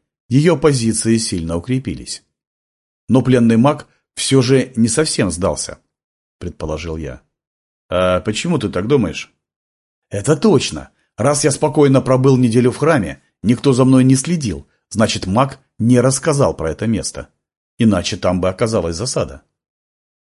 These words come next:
«А не значит ли это того, что и ты работаешь на город?» «Думаю, если меня как-то поймали бы и предложили сотрудничать, то я, может быть, бы и согласился на это на хороших условиях,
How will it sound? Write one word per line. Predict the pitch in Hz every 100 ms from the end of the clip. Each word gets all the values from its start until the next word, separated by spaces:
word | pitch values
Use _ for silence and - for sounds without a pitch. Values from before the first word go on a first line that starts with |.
| _ _ _ -
«А | 71
не | 76 104
значит | 117 160 196 196 139
ли | 143
это | 127 110
того, | 110 110 143 160 - -
что | - 123
и | 135
ты | 151 170
работаешь | 110 98 90 80 78 -
на | 101
город?» | 139 90 69 _ _ _ _ _ _ _ _ _ _ _ _ _
«Думаю, | 110 110 165 220 202 190 180 175
если | 156 175 165 160
меня | 151 151 151 143
как-то | 147 135 135
поймали | 135 139 165 185 101
бы | 82 76 69 _ _ _
и | 107
предложили | 107 123 123 123 135 123
сотрудничать, | - - 214 127 92 - 65 - _ _ -
то |
я, | 131 131
может | 139 147 156 139
быть, | 147
бы | 139 156
и |
согласился | 151 170 196 220 208 117 - 87 _ -
на | 95
это | 120 139
на | 131
хороших | 127 98 85 -
условиях, | 160 - 160 87 69